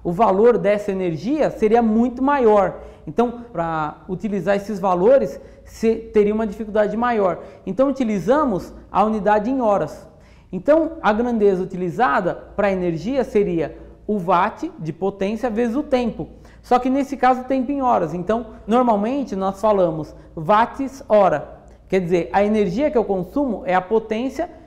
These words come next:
vezes o tempo que eu consumi, o, o, a quantidade aí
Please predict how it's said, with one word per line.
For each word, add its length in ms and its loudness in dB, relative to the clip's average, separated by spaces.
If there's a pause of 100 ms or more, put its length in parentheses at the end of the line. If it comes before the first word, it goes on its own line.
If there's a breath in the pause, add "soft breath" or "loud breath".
(160 loud breath)
vezes 420 0
o 80 0
tempo 500 -2
que 80 0
eu 60 4
consumi, 440 -4
o, 140 -4 (260)
o, 300 -2 (240 loud breath)
a 240 -2
quantidade 720 -2 (240 loud breath)
aí 560 -2